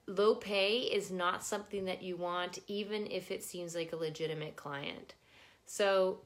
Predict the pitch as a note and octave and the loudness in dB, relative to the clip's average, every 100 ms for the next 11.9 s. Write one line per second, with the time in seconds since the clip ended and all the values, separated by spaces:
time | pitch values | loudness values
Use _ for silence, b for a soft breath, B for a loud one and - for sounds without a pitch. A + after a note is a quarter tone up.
0 | - _ _ _ _ _ _ _ _ _ | -20 _ _ _ _ _ _ _ _ _
1 | _ _ _ _ _ _ _ _ _ _ | _ _ _ _ _ _ _ _ _ _
2 | _ G3 F#3 A3 A3+ A#3+ A#3+ G#3 F#3 G3+ | _ -8 2 4 6 4 2 2 4 4
3 | C4 - - G#3+ A3 - - - G3 B3 | 2 -4 -2 2 2 0 -10 -4 -2 -2
4 | C#4+ D4+ C#4 A3+ A3+ G3+ E3+ D#3 F#3+ F#3 | -2 -2 -2 -2 -2 2 4 2 0 -4
5 | F#3+ E3+ F3+ D#3+ D#3 E3 D#3 F#3 G3+ F#3+ | -4 -4 -4 -2 -4 -4 -2 -2 0 0
6 | F#3+ A3 A#3+ B3 A3+ G#3+ G#3 - _ _ | 2 2 0 -2 0 -2 -2 -10 _ _
7 | _ _ _ _ _ _ _ _ _ _ | _ _ _ _ _ _ _ _ _ _
8 | - G3 - F#3 F3+ F3 F#3+ F#3 D3+ - | -2 -2 2 4 4 4 6 4 2 -2
9 | - - _ B B B B F#3+ F#3+ G3+ | -4 -14 _ B B B B -2 2 6
10 | A3 A#3 B3 C4 - G3 F#3 F#3 F3 E3 | 6 6 2 0 0 2 2 2 0 0
11 | D3+ D3+ D3+ D#3 D#3 - - F3 E3 | 0 2 4 2 2 -2 0 2 2